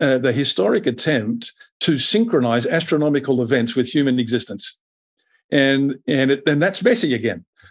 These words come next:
So wh-, why is it, why is it sexagesimal counting, sixty ki-, d-, digits? 'Cause the Sumerians used sixty. Why did they use sixty? There's a, there's a couple of reasons. More common factors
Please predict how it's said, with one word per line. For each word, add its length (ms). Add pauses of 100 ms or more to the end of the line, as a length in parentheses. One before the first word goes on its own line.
So 580
wh-, 220
why 220
is 200
it, 200
why 380
is 280
it 100
sexagesimal 960 (380)
counting, 400
sixty 400
ki-, 160
d-, 220
digits? 500 (200)
'Cause 140
the 100
Sumerians 600
used 200
sixty. 440 (200)
Why 240
did 120
they 100
use 320
sixty? 440
There's 200
a, 100
there's 240
a 60
couple 260
of 120
reasons. 380
More 320
common 340
factors 600